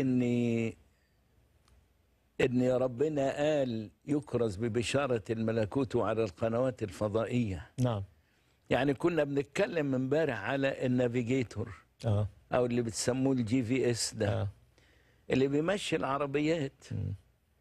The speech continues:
Speaker 1: فتلاقيها بتتكلم وبتقول، آه،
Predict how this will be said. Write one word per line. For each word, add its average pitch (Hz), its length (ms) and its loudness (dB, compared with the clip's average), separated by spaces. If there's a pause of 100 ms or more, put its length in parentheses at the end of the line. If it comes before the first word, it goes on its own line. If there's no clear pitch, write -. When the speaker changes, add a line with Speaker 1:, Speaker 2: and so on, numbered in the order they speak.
(520)
Speaker 1:
فتلاقيها 196 560 2
بتتكلم 170 1000 -2 (1300)
وبتقول، 160 880 0 (1120)
آه، 135 960 2